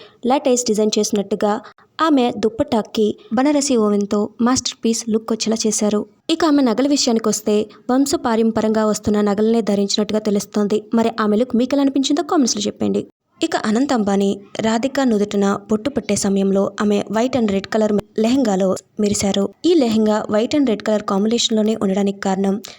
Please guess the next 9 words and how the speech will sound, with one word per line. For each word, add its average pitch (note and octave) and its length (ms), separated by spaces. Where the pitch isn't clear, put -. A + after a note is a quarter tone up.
గుజరాతీ E4+ 440
సాంప్రదాయంలో G3 720
పెళ్లి C4+ 260
కూతురు G3 380
ఎట్టి C4 180
పరిస్థితుల్లోనూ F#3+ 680
ఈ C#4+ 60
కలర్ G3+ 340
దుస్తుల్లోనే F#3+ 540